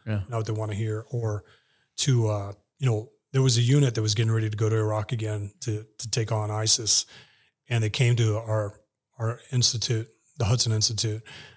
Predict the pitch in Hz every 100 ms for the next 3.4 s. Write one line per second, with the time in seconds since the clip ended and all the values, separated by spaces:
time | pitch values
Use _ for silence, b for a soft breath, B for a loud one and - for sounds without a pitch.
0 | B 127 117 113 117 113 113 - 117 107
1 | 107 104 120 113 - 107 - 117 110 104
2 | 110 110 104 107 110 113 107 - 107 110
3 | - 110 101